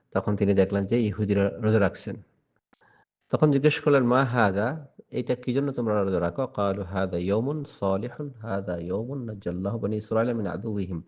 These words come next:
"এটা আমাদের জন্য অত্যন্ত সম্মানিত দিন, পবিত্র দিন। এই দিন আল্লাহ রাব্বুল আলামিন বনী ইসরাঈলকে ফেরাউনের কবল থেকে মুক্ত করেছিলেন, সেজন্য আমরা ফাসামাহু মূসা, মূসা রোজা রাখছেন, সেজন্য আমরা রোজা রাখি।" তখন নবী সাল্লাল্লাহু আলাইহি ওয়াসাল্লাম বলেছিলেন,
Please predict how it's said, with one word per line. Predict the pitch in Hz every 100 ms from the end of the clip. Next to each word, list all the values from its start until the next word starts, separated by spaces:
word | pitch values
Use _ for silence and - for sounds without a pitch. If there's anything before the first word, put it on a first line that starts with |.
| _ _ _ _ _ -
"এটা | 123
আমাদের | 139 143
জন্য | 147
অত্যন্ত | 143 143 135
সম্মানিত | 131 123 110 101 95
দিন, | 87 110 147 139
পবিত্র | 104 104 -
দিন। | 85 104 143 - _ _ -
এই | 113 127
দিন | 143
আল্লাহ | 135 120 117
রাব্বুল | 104 98 101
আলামিন | 95 90 113
বনী | 123 104 101
ইসরাঈলকে | - 123 117 110 113 147 165 - _ _ -
ফেরাউনের | 127 135 135 120
কবল | 113 110
থেকে | 113 127
মুক্ত | 151 156 110
করেছিলেন, | 95 85 85 82
সেজন্য | - 110 120 139
আমরা | 120 107 95 - - - -
ফাসামাহু | 113 127 123 107 110
মূসা, | 101 107 -
মূসা | 110 98 110
রোজা | 104 -
রাখছেন, | 92 92 -
সেজন্য | 143 127 104 87
আমরা | 85
রোজা | 82 80
রাখি।" | 78 - _ _ _ - - _ _ _ -
তখন | 113 123
নবী | 117 160
সাল্লাল্লাহু | 165 143 135 135
আলাইহি | 131 135
ওয়াসাল্লাম | 107
বলেছিলেন, | 120 160 110 120